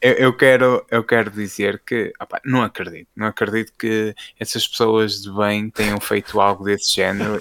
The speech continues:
e por isso deixo aqui a minha solidariedade para com essas pessoas que estão a sofrer imenso por verem o seu nome ligados a esquemas corruptos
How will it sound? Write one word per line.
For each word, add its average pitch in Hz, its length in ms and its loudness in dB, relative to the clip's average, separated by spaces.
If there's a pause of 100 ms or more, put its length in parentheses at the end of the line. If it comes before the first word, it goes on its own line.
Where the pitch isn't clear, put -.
e 104 140 -2 (160)
por 98 100 -4
isso 110 600 -2 (340)
deixo 110 260 0
aqui 117 200 -2
a 113 40 2
minha 113 220 2
solidariedade 113 640 2
para 123 160 2
com 131 200 0
essas - 600 0
pessoas 101 420 2
que - 60 -6
estão 107 200 -2
a 104 60 -2
sofrer 98 560 -2
imenso 98 680 -4 (100)
por 120 140 2 (240)
verem 131 380 4
o 135 40 0
seu 139 220 2
nome 143 280 2
ligados 147 380 2
a 160 80 2
esquemas 151 400 0
corruptos - 560 -2